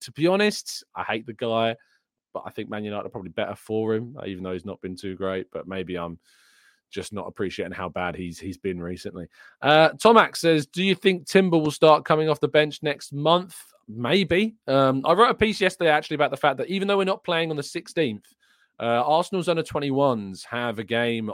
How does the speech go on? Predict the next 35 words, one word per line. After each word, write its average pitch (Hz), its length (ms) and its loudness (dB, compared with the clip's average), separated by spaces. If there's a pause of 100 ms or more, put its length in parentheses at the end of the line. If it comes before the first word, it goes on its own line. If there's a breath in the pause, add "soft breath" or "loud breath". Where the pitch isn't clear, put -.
on 113 240 -2
that 110 240 -8
day 104 300 -4
where 101 200 -6
our 107 200 -4
game 101 200 -8
against 101 300 -10
Chelsea 104 300 -8
has 92 80 -14
been 101 200 -10
postponed. 107 520 -8 (320 soft breath)
And 185 100 -2
I 208 40 6
was 214 140 0
looking 294 260 -4
at 247 60 -2
the 208 100 0
rules. 175 440 4
In 135 120 -4
twenty 240 220 -4
twenty-two, 214 500 -2
there 123 140 0
was 131 100 -4
a 143 60 -4
rule 202 220 -2
change 117 340 -4
that - 140 -14
said 117 260 -2 (320 soft breath)
from 170 240 -2
it 202 80 -6
going 175 240 0
from 156 140 -8
the 147 60 0
under 135 120 -4
twenty-threes 131 960 -4